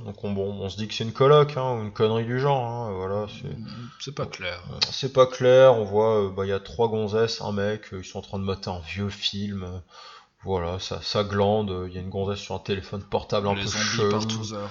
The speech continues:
Speaker 2: un truc comme
Speaker 1: Voilà,
Speaker 2: ça.
Speaker 1: on sent, on sent que ça s'amuse bien là-dedans, c'est une genre de coloc, euh, ça squatte sévère. On passe au plan d'après, la fille, bon, on va dire, euh, la blonde, hein. Elle est blonde, euh, voilà, elle se change tranquille dans sa chambre, elle se prépare. On sent qu'elle va voir un mec.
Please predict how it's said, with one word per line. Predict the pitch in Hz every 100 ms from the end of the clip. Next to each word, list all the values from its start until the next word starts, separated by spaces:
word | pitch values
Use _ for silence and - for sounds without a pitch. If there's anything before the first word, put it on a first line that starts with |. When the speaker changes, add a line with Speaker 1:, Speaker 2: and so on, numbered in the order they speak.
| 98
Speaker 2:
un |
truc | - -
comme | - 98
Speaker 1:
Voilà, | 104 90
Speaker 2:
ça. | 80
Speaker 1:
on | 95
sent, | - 131
on | 131 135
sent | 127 170
que | 160
ça | 156
s'amuse | 151 139 139
bien | 127 139
là-dedans, | 139 120 120
c'est | 123 120
une | 104
genre | 107
de | 107
coloc, | - 98 95 104 -
euh, | 90 82 - - -
ça | - 123
squatte | - 135 131
sévère. | - 113 104 117 135 135 139 - - - - _ _
On | 156
passe | 156 165 165
au |
plan | 160 160
d'après, | 151 143 - 156
la | 139
fille, | 123 - 143 135
bon, | 101 104
on |
va | 104
dire, | 101 98
euh, | 92 95 98 98
la | 101
blonde, | 120 131 117
hein. | 101 - - - - - -
Elle | 110
est | 110
blonde, | 107 117 127 127
euh, | 104 95 95 92 -
voilà, | - 92 90
elle |
se | 101 -
change | 95 - 90 101
tranquille | - 95 - 95 92
dans | 95
sa | -
chambre, | 95 - 90 98
elle | 92
se | -
prépare. | - 98 95 90 90 - 90
On |
sent | 92 - 110
qu'elle | 113
va | 104
voir | 98 104
un | 95
mec. | 95 110 -